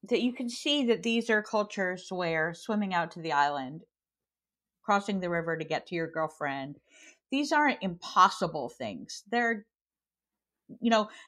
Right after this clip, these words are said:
the, the girl's family in the Ethiopian story, they don't, they're not trying to kill him.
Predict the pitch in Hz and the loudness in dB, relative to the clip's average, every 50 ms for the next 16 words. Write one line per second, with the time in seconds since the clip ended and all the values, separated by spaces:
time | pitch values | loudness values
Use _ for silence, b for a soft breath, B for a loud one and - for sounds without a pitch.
0 | _ - 240 240 233 233 - 208 233 233 220 220 202 196 - 262 262 254 269 254 | _ 6 6 6 6 6 2 2 2 2 2 2 0 0 2 2 4 4 2 0
1 | - - 233 202 196 196 202 190 185 180 165 156 160 160 165 160 - 170 170 - | -2 -2 2 2 2 2 2 0 -2 -2 -2 -2 -2 -4 -4 -6 -6 -8 -8 -6
2 | 170 170 175 175 - 160 165 156 160 - - - 156 151 147 147 156 170 190 196 | -6 -6 -6 -6 -8 -10 -12 -12 -12 -12 -10 -8 -6 -6 -6 -4 -4 -2 -2 0
3 | 196 180 165 - _ _ _ 196 196 214 220 190 - - - 196 190 208 196 165 | 0 -2 -4 -6 _ _ _ -2 2 2 2 2 2 0 2 2 4 4 2 0
4 | 165 - - - 202 196 185 - 120 120 123 143 | -2 -6 -4 -2 -2 0 0 -2 -6 -8 -10 -12